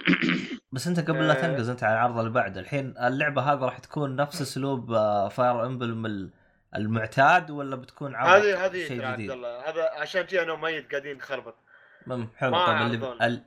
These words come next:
Speaker 1: اللي بعده، وش كنت جالس تقول أنت؟
Speaker 2: <clears throat> اللي بعد عندك، آه، بانزر دراجون، آه، ريميك.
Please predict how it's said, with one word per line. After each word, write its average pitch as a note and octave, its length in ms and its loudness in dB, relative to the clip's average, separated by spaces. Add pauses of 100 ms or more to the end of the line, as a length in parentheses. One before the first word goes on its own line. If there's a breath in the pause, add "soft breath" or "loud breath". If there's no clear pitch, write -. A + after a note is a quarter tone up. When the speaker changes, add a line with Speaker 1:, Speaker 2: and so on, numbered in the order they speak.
(120)
Speaker 1:
اللي A#2 360 -4
بعده، A#2 420 -2 (160)
وش A2+ 160 -6
كنت B2 160 -8
جالس A#2+ 140 -6
تقول A#2 200 -2
أنت؟ B2+ 140 -8 (240)
Speaker 2:
<clears throat> - 1120 -4
اللي D#3 100 -8
بعد F3+ 240 8
عندك، D#3 400 -12
آه، B2+ 480 -4 (680 soft breath)
بانزر E3 380 0
دراجون، D3 640 -2
آه، B2 380 -8
ريميك. C3 540 -10